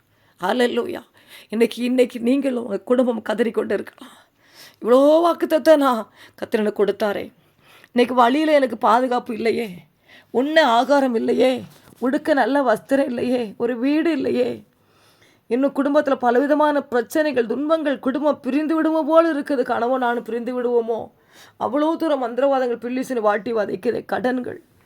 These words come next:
நல்ல சாப்பாடு சாப்பிட முடியலையே", கலங்கி கொண்டு இருக்கலாம். ஆனா யாக்கோப்பு சொன்ன மாதிரி பாருங்க, வழியில அவனை காப்பாத்தினாரு, உண்ண ஆகாரம் கொடுத்தாரு, உடுக்க வஸ்திரம் கொடுத்து பாருங்க.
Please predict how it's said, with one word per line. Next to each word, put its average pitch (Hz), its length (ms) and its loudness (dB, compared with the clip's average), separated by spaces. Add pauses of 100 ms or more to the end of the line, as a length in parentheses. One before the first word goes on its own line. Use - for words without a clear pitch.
(300)
நல்ல 220 260 2
சாப்பாடு 254 500 2
சாப்பிட 247 340 -2
முடியலையே", 214 560 -6 (460)
கலங்கி 196 340 -2
கொண்டு 202 220 -4
இருக்கலாம். - 420 -14
ஆனா 202 200 0
யாக்கோப்பு 214 580 0
சொன்ன 190 240 -2
மாதிரி 202 180 0
பாருங்க, 190 280 -2
வழியில 240 420 2
அவனை 190 220 0
காப்பாத்தினாரு, 185 720 -6 (440)
உண்ண 302 340 2
ஆகாரம் 226 480 2
கொடுத்தாரு, 180 460 -2 (280)
உடுக்க 208 440 0
வஸ்திரம் 202 260 -4
கொடுத்து 180 340 -4
பாருங்க. 170 400 -4